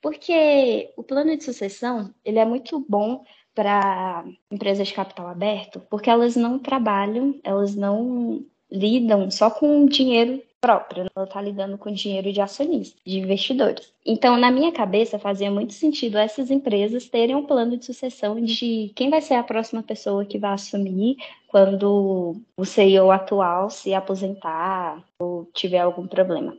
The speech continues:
Bem perto de quando eu comecei a minha pesquisa, teve o caso das Americanas. E o caso das Americanas, eles trocaram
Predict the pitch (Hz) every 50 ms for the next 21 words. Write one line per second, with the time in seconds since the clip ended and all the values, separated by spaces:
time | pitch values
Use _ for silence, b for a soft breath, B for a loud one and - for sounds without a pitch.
0 | - - 180 220 269 415 453 - - 208 202 202 - - 202 196 190 185 - -
1 | - 202 - 202 190 185 190 185 202 190 190 190 - 202 185 185 180 185 185 185
2 | 175 - - 247 254 240 208 202 202 190 185 196 196 202 190 185 185 185 190 190
3 | 185 196 190 190 190 196 269 277 - - 202 180 156 139 131 - - 208 214 208
4 | 269 247 240 233 247 240 240 247 247 247 247 247 262 254 254 226 226 240 247 254
5 | 262 254 254 262 254 - - 285 320 294 - 214 196 208 226 285